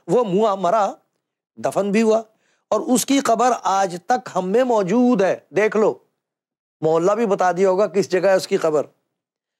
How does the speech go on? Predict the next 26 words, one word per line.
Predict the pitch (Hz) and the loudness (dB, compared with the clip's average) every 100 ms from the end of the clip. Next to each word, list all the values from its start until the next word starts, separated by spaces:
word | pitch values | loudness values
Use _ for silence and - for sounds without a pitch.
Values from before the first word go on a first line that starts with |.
| _ - | _ -4
बस | 247 - - _ - | -2 -2 -6 _ -10
नबी | 131 185 240 302 | -4 0 2 2
होकर | 285 233 185 151 - _ _ _ _ _ _ | 2 0 0 -2 -4 _ _ _ _ _ _
और | 190 | -4
ये | 160 151 285 311 | -2 0 0 2
जानकर, | 254 226 190 160 | 0 0 -2 -2
ये | 165 | -2
दाऊद | 170 190 233 262 - - | 0 0 2 0 -4 -4
नबी | 175 214 285 | -2 0 2
होकर | 220 202 208 208 | 2 2 2 2
और | 196 | 2
ये | 180 185 | 2 0
जानकर | 196 190 170 185 233 226 _ _ - | 0 0 -2 -2 -2 -4 _ _ -2
कि | 185 | -2
खुदा | - 165 180 | 0 0 0
ने | 233 | 0
मुझसे | 269 247 277 - | 0 0 0 0
कसम | 220 247 240 | 0 0 -2
खाई | 196 185 208 | -2 -2 2
है | 202 | 0
कि | 202 196 | 0 -2
तेरी | 202 202 | 0 0
नस्ल | 185 185 202 175 | 0 0 0 0
से | 196 165 | 0 -2
एक | - | -4
शख्स | - 233 - - | -4 -4 -4 -10